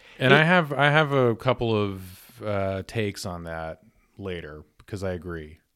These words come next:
Speaker 1: in some ways.
Speaker 2: So before the wedding can start, we cut to the Blaisdell home, which I think it's our first time seeing it. And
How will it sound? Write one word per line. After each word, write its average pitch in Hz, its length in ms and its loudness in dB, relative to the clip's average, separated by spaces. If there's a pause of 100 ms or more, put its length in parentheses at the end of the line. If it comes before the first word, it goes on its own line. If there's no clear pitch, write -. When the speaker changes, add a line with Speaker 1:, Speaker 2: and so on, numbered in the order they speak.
Speaker 1:
in 85 180 -16
some - 180 -16
ways. 80 320 -18 (140)
Speaker 2:
So 196 240 2
before 208 340 2
the 269 80 -4
wedding 185 320 4
can 170 160 -2
start, 156 480 0
we 131 160 -2
cut - 380 -6
to 135 500 -2
the 127 200 -2
Blaisdell 131 840 -4
home, 110 460 -8
which 120 200 -10
I 120 100 -4
think - 400 -10
it's 226 140 -6
our 143 120 2
first - 460 -4
time 127 300 -4
seeing 151 500 -2
it. 92 300 -12 (120)
And 139 380 0